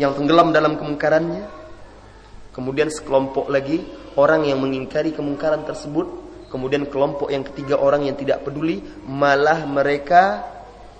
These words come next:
mengingkari orang-orang yang mengingkari kemungkaran.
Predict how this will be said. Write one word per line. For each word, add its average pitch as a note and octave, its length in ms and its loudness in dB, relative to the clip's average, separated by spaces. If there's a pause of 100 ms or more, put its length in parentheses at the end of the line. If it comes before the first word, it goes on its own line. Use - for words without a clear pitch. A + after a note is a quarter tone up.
(300)
mengingkari D#4 560 8
orang-orang D4+ 400 12
yang D4+ 80 0
mengingkari D4+ 400 8
kemungkaran. D#4+ 540 12